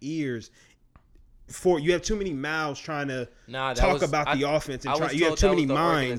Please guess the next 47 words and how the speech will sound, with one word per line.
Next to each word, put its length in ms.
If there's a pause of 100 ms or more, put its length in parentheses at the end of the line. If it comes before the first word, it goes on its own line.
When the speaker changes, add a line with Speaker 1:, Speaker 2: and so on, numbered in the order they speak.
Speaker 2:
organization. 300
Speaker 1:
trying 200
to 80
talk 240
about 180
the 100
offense. 460
You 140
sign 300
him 140
to 200
a 40
big 280
deal, 360 (460)
yet 300
you 120
don't 280
surround 400
him 180
with 260
any 240
help 300
whatsoever. 640 (260)
You 120
continuously 760
try 220
to 100
push 360
Alshon 540
onto 240
the 80
field, 420 (240)
who 320 (300)
has 260
not 280
been 160
shit 360
since 220
the 120
Super 220
Bowl 200
Speaker 2:
Yeah, 100
they 60
Speaker 1:
year. 80
Speaker 2:
about 140
to 40
cut 140